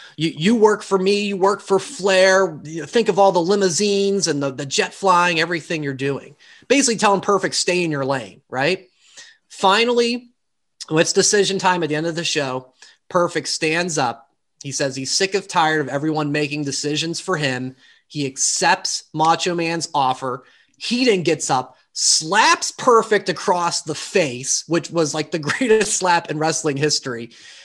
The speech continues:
Perfect grabs him by the collar. Heenan goes to his knees,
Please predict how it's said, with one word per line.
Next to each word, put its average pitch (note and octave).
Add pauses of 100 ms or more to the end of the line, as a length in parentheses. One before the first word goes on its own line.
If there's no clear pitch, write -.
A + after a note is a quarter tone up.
(180)
Perfect G#3+
grabs E3
him D#3
by D#3+
the C#3
collar. C#3
Heenan F3+
goes E3
to E3+
his C#3+
knees, C#3